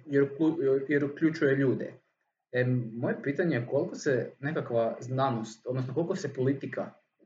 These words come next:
uvukla u znanost i da li je uopće moguće imati znanost bez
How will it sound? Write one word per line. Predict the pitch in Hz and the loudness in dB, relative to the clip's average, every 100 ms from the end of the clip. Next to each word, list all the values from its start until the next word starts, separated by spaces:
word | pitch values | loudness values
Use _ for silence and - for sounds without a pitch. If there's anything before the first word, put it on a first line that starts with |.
| _ _ _ | _ _ _
uvukla | 147 156 123 117 | 0 0 0 0
u | 113 | 0
znanost | 113 143 147 120 - | 0 0 0 -2 -6
i | - 110 | -12 -4
da | 123 180 | 0 2
li | 185 | 2
je | |
uopće | 196 - | 0 -2
moguće | 135 175 165 - | -2 -2 -2 -2
imati | 170 131 | -2 -2
znanost | 123 143 120 110 - | 0 0 -2 -6 -4
bez | 123 | 0